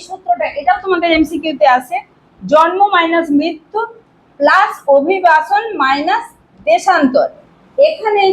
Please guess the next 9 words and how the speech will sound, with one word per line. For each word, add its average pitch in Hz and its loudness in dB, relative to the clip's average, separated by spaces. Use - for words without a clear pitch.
জনসংখ্যা 392 0
বৃদ্ধির 320 2
হার 339 2
যদি 427 -2
বের 302 0
করতে 277 0
হয়, 320 2
সেখানে 381 0
কিন্তু 403 -2